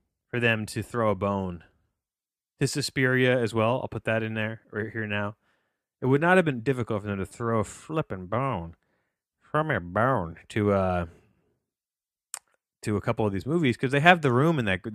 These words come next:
in the, in the best movie category. I mean, y-, you know, I,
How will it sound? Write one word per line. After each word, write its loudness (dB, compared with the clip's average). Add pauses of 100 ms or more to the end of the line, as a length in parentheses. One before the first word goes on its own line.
(120)
in -4
the, -4
in -6
the -6
best -4
movie 0
category. -10
I -14
mean, -12
y-, -12
you -8
know, -12 (120)
I, -8